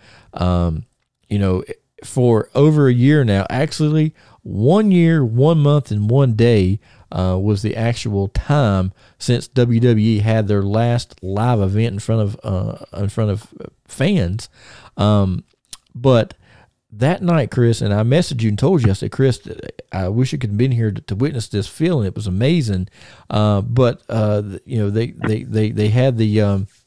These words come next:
the young lady out there, and, uh, right now her, her name, uh, skips my mind, but, uh, she was out there singing the,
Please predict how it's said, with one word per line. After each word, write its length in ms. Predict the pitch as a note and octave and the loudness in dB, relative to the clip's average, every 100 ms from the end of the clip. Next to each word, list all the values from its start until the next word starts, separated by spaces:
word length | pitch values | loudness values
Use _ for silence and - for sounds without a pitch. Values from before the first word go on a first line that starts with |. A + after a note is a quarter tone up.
| _ _ _ _ _ - | _ _ _ _ _ -4
the 100 | A#2 | 0
young 160 | B2+ | 2
lady 340 | B2 C3 C3 A#2+ | 2 2 4 2
out 200 | A2+ - | 2 2
there, 200 | A2+ A2+ | 2 2
and, 140 | G2+ | 0
uh, 40 | F#2+ _ _ | -4 _ _
right 160 | A2 A2 | -2 0
now 180 | A2+ | 2
her, 180 | A2 G#2 - | 2 0 -2
her 120 | G#2 | -2
name, 460 | G2+ A2 A2+ G#2 - | 0 2 2 0 -4
uh, 180 | G2 | -8
skips 360 | - - B2 - | -10 -6 -8 -4
my 120 | G2 | -2
mind, 440 | F#2+ B2 C#3+ A2 F#2+ | 0 0 2 0 -2
but, 140 | G#2 - - - - | -6 -8 -20 -20 -4
uh, 260 | G#2+ - | -2 -2
she 140 | - C3+ | -2 0
was 80 | |
out 120 | C#3 C#3 | 2 2
there 120 | C3 | 0
singing 400 | - D3 C3+ B2 | 2 0 2 2
the, 320 | A#2 A2+ G#2 | 2 2 0